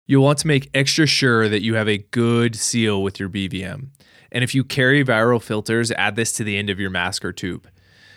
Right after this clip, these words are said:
R S I is preferable as it will paralyze the patient and prevent their ability to cough or aerosolize and has been shown to increase first pass success. If you have video laryngoscopy, that should be first line as your face does not need to be as close to the patient while performing the procedure.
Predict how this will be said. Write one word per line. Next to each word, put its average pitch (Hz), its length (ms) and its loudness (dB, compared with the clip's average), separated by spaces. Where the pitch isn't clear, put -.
R 135 140 4
S 151 180 2
I 120 160 4
is 127 140 2
preferable 120 680 0
as 113 120 0
it 104 80 -4
will 101 140 -2
paralyze 117 680 0
the 110 80 -8
patient 120 540 -4
and 95 140 -12
prevent 104 360 -6
their 104 160 0
ability 104 460 -2
to 101 120 -4
cough 101 340 -2
or 90 120 -2
aerosolize 117 760 0
and 107 100 -10
has 107 140 -6
been 107 160 -6
shown 107 320 -4
to 101 140 -6
increase 98 360 -8
first 98 300 -8
pass 95 240 -6
success. - 640 -8
If 127 100 -6
you 127 100 4
have 135 340 0
video 139 320 4
laryngoscopy, 117 840 0
that 104 120 0
should - 160 -6
be 110 120 -4
first 107 380 -4
line 95 320 -4
as 92 120 -8
your 95 80 -10
face 104 300 -2
does 107 140 -6
not 98 180 -2
need 107 180 -6
to 101 60 -6
be 107 140 0
as 101 120 -2
close 101 320 -8
to 110 120 -8
the 101 100 -6
patient 98 500 -8
while 95 140 -10
performing 95 500 -10
the 90 80 -12
procedure. 92 560 -8